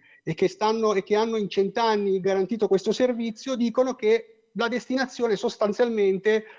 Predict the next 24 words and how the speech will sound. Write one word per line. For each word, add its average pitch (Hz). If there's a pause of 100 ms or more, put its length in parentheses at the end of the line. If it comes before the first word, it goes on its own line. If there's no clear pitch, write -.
(100)
della 202
donazione 214
è 180
un'altra, 175 (360)
avrebbero 208
potuto 208
fare 214
una 196
donazione 214
con 190
un 180
vincolo 208
ben 190
preciso 196
che 208
è 180
quello: 196
"Io 214
ve 185
la 226
dono, 202
ma 214
voi 185
continuate 185